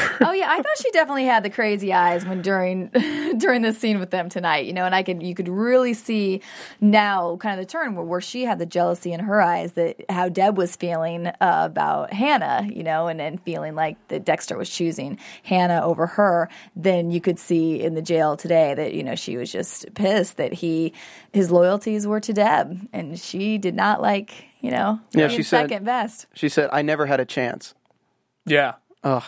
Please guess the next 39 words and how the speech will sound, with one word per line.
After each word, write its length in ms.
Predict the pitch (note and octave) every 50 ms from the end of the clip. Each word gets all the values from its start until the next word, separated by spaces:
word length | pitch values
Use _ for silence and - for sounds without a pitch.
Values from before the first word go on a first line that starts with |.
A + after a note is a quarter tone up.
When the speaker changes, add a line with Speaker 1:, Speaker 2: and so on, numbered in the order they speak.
| - - - _ _ -
Speaker 1:
Absolutely. 500 | C#3+ C#3 C#3 - D3+ C3+ C3+ C3 B2 A#2+
That's, 260 | A#2+ B2 C3+ - - -
that's 300 | D3+ A#2 A#2+ A#2+ - A#2
like 120 | G#2 -
a 40 | A#2+
dagger 420 | B2+ G3 C3+ C3 C3 C3 B2+ B2+
to 60 | D#3+
Speaker 2:
Mm-hmm. 100 | G3+ -
Speaker 1:
the 120 | - A2+ A2+
heart 260 | - C#3 C3+ B2 A2+
right 220 | A#2 A#2+ A#2+ A2+ -
there, 180 | A#2 B2 A2+
man. 300 | A2+ A#2 A2+ A#2 A#2 - - - - - - - - - _
And, 460 | - D3+ C#3 C3+ C3+ C3+ C3+ C3+ C3+
uh, 160 | C3 C3+ D3 F3
so 360 | - - E3 C#3+ C#3+ C#3+ - _ _ _ _ _ _ _
Dex 240 | - D3+ D3+ - -
actually 260 | E3 D3+ D3+ - E3
got 160 | D#3 D3 C#3 C#3
emotional, 600 | C#3 C#3 C#3 D3 - - D#3 D3+ D3 D3 D3 _ _ _ - _ -
but 140 | E3+ F3 E3+
then 240 | G3+ F#3+ F#3 F#3+
we 120 | G3+ E3+ E3+
saw 220 | - - D#3+ D#3 D3+
that 160 | D#3 C3 -
he 120 | - D3+
withdrew 540 | C3+ C#3 B2+ - - - D3+ D#3 C#3+ B2 - _ _ _ _ -
it 160 | D3+ D3 -
almost 260 | F3+ F3 F3+ E3 -
immediately 460 | C#3+ C#3 C#3+ C3+ C#3 C3 C3 C3 C3
after 240 | B2+ B2 - - B2
he 80 | C3 B2+
got 180 | B2+ B2 A#2
emotional. 540 | A#2+ A#2+ A#2+ A#2+ A#2+ - - - - - _ _ - -
Speaker 3:
Yeah. 300 | D#3 C#3+ C3 B2+ B2 C3 -
Speaker 1:
Which 160 | - C#3 -
was 100 | C#3 C3
very 240 | C#3+ C#3 C3+ C3 C3
interesting. 580 | C3 B2 - C3+ B2 - - - B2+ B2 B2